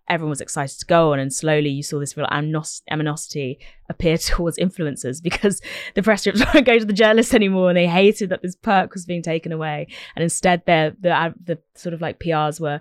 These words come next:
sending, uh, these influencers who get them more bang for their buck on these press trips. So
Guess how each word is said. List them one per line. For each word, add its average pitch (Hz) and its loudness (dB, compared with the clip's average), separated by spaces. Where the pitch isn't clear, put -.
sending, 160 0
uh, 147 0
these 151 -6
influencers 156 -6
who 147 -8
get - -6
them 156 -6
more 143 -4
bang 143 -4
for - -16
their 135 -8
buck 147 -6
on 147 -10
these 143 -12
press 151 -12
trips. - -16
So 147 -6